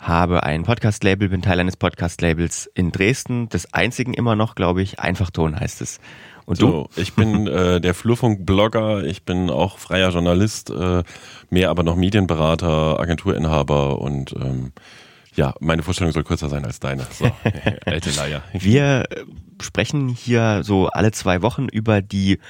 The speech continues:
Speaker 1: Medienthemen aus Mitteldeutschland, ähm, was so in den letzten zwei Wochen eben angefallen ist.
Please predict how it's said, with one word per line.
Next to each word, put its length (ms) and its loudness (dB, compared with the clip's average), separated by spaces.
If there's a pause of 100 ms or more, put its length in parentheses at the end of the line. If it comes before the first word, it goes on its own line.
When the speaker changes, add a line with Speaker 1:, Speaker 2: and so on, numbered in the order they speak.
(260)
Speaker 1:
Medienthemen 640 2
aus 260 0
Mitteldeutschland, 960 0
ähm, 600 0 (420)
was 160 0
so 160 4
in 160 -4
den 100 2
letzten 220 0
zwei 160 2
Wochen 160 -2
eben 160 -2
angefallen 540 0
ist. 240 -2